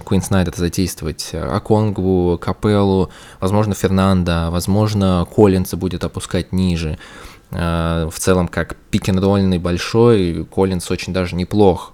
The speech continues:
как мне кажется, по крайней мере. У него есть атлетизм, физика, хороший такой римраннер, э, как и всегда про него говорили. Э, поэтому посмотрим, вот как Снайдер будет работать именно с пик-н-роллом команды. Опыт у него в этом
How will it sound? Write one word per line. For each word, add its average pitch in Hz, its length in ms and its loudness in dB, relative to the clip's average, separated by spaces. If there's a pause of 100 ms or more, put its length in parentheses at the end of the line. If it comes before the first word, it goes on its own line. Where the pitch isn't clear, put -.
(120)
как - 220 -12
мне 87 120 -4
кажется, - 380 -10
по 90 100 -8
крайней 90 260 -4
мере. 101 300 0
У 82 60 -4
него 82 140 -2
есть 87 160 -4
атлетизм, 90 480 -2
физика, 87 720 -6
хороший 104 320 -2
такой 85 220 -4
римраннер, 80 420 -4 (500)
э, 90 200 0
как 87 180 -6
и - 60 -8
всегда 90 240 -2
про 85 140 -4
него 82 180 0
говорили. 80 420 -4 (480)
Э, 82 340 -8
поэтому 104 400 0 (140)
посмотрим, 127 420 2
вот 104 120 0
как - 180 -2
Снайдер 110 320 0
будет 92 200 -2
работать 92 380 -4
именно 92 340 -2
с - 100 -8
пик-н-роллом 101 580 0
команды. 90 440 0
Опыт - 260 -2
у 101 40 -2
него 98 180 -2
в 98 40 -2
этом 87 540 -6